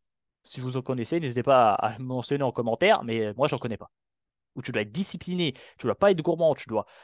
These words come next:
tu dois maîtriser ton ego, ne pas être égo-, enfin, moi, j'en connais pas. Je, je sais pas. Dites-moi, hein, peut-être qu'il y en a, mais personnellement, moi, j'en connais pas. Vous allez me dire quoi ? Le sport ? Ouais, discipline, avoir du mental,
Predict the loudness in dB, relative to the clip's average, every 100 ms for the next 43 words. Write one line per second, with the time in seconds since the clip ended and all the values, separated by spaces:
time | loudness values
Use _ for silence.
0 | -8 -4 0 0 0 -2 -2 -4 -2 0
1 | 0 0 2 2 0 -2 -6 -10 -12 _
2 | _ _ -10 0 2 2 -2 -6 -10 _
3 | _ _ _ _ _ _ _ -10 -6 -4
4 | -6 -10 -8 -6 -6 _ -12 0 4 6
5 | 6 2 -4 -2 -2 0 2 2 2 0
6 | -6 -12 -6 -4 -4 -6 -6 -8 -6 -8
7 | -8 -8 -6 -2 -2 2 4 4 4 _
8 | _ _ _ _ _ -2 2 2 2 -6
9 | -2 2 2 2 0 4 2 2 -4 4
10 | 4 4